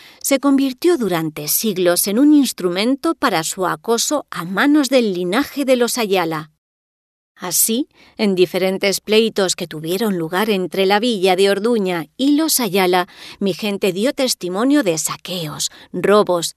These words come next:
quemas de cosechas y todo tipo de abusos. Tanto sufrimiento hizo que finalmente a comienzos del siglo dieciséis mi propia gente destruyera el castillo para evitar seguir siendo atacada desde él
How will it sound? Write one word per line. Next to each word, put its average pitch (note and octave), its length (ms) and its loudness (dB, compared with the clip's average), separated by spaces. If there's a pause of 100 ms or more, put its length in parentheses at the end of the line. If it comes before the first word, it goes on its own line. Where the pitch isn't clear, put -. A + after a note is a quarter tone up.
quemas G#3+ 420 2
de E3+ 100 -4
cosechas B3 800 -2
y G3+ 180 -2 (160)
todo D#4+ 380 2
tipo G#3+ 400 -2
de E3+ 140 0
abusos. D#3+ 680 -6 (520)
Tanto F#3 300 -2
sufrimiento F3+ 720 -2
hizo A3 300 -2
que G#3 120 -4
finalmente F#3 640 -4
a F3+ 60 0
comienzos F#3 560 -6
del F3 180 -4
siglo F3+ 380 -2
dieciséis E3+ 640 -2 (300)
mi G#3+ 100 4
propia C#4+ 380 -2
gente D4+ 400 0
destruyera F#3+ 680 0
el F3+ 160 -2
castillo F3 640 -2
para E3+ 200 -6
evitar E3 380 -4
seguir F#3+ 360 0
siendo G#3+ 500 0
atacada G3+ 460 -2
desde F#3 420 0
él A3+ 100 2